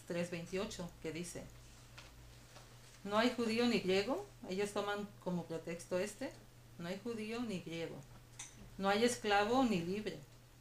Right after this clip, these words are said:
no hay hombre ni mujer, porque todos sois uno en Cristo Jesús". Entonces dicen, el hombre y la mujer somos iguales, podemos ser pastores, hombres y mujeres. Entonces, ¿de qué habla Gálatas tres veintiocho?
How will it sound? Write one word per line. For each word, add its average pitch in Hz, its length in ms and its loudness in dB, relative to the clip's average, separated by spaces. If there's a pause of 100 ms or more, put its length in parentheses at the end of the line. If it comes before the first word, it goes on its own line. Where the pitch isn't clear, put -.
(540)
no 202 120 0
hay 214 180 6
hombre 226 280 4
ni 208 100 4
mujer, 190 380 2 (1800)
porque 185 280 2
todos 208 340 2
sois 214 360 2
uno 254 340 6
en 226 140 4
Cristo 180 480 -6
Jesús". 254 300 -10 (680)
Entonces 180 220 -8
dicen, 180 300 -2
el 160 100 -4
hombre 196 200 -6
y - 20 -4
la 208 60 -2
mujer 180 220 -4
somos 202 320 -6
iguales, 226 560 -4 (120)
podemos 190 360 2
ser 196 180 -2
pastores, 254 680 -2 (280)
hombres 175 300 -4
y 196 40 -4
mujeres. 208 480 -4 (2500)
Entonces, 214 240 2
¿de 226 140 2
qué 220 80 4
habla 240 200 6
Gálatas 233 640 2
tres 185 220 0
veintiocho? 202 520 -4